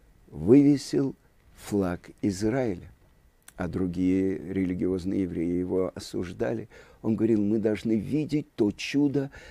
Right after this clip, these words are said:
которое на наших глазах делает Творец".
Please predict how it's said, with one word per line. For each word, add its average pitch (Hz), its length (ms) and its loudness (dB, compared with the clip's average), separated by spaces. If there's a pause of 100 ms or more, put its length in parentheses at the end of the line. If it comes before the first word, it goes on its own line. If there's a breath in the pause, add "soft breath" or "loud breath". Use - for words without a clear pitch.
(120 loud breath)
которое 107 380 0
на 104 160 2
наших 120 480 0
глазах 110 640 0 (280 soft breath)
делает 98 520 0
Творец". - 580 -10